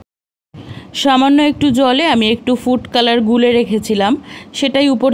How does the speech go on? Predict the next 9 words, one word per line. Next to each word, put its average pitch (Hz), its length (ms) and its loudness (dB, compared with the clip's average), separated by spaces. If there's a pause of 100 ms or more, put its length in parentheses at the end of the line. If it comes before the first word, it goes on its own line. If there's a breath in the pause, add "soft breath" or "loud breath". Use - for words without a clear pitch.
থেকে 254 200 0
দিচ্ছি। 240 420 -4
আপনারা 208 360 -2
চাইলে 202 420 -2 (420 loud breath)
কেশর 269 460 2
ভেজানো 240 380 2 (140)
জল 214 280 2
বা 208 160 2 (120)
দুধ 208 220 0